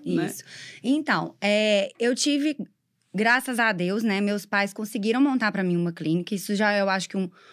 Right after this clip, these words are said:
Speaker 2: um bom começo pra um profissional, né? Porque não é fácil você montar a sua própria clínica. Então, eu tive a ajuda dos meus pais, isso me, me influenciou muito a ser empreendedora também.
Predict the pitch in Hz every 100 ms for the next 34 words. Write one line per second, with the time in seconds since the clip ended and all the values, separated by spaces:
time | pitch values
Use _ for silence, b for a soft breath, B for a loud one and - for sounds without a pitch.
0 | B 196 202 226 254 220 208 226 175 196
1 | 190 190 170 - 180 160 156 185 175 -
2 | 180 190 226 226 190 196 - 180 170 185
3 | 175 170 170 160 170 170 165 185 180 160
4 | 156 - 180 B B B 202 196 - 202
5 | 202 202 202 214 208 208 202 - 170 170
6 | 175 180 190 190 180 - b b 180 170
7 | 202 190 202 190 190 247 233 208 214 196
8 | 185 190 180 175 160 156 180 180 160 156
9 | 185